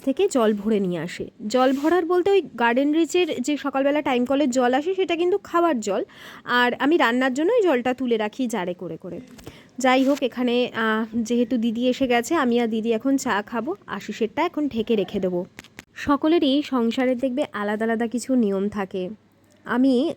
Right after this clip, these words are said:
আহ, গতকাল একটা বোনের কাছ থেকে কমেন্ট পেয়েছি যে, "বৃহস্পতিবার তোমার পুজোর যখন এত তাড়া থাকে, তাহলে তুমি এতগুলো রান্না করো কেন?"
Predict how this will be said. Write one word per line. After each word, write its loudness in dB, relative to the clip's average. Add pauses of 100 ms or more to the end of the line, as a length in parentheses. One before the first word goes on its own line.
আহ, 0
গতকাল -2
একটা -8
বোনের 0
কাছ -4
থেকে -8
কমেন্ট -2
পেয়েছি -2
যে, 0
"বৃহস্পতিবার -2
তোমার -2
পুজোর -4
যখন -4
এত -4
তাড়া -2
থাকে, -4 (380)
তাহলে -2
তুমি 4
এতগুলো 2
রান্না 2
করো 0
কেন?" -6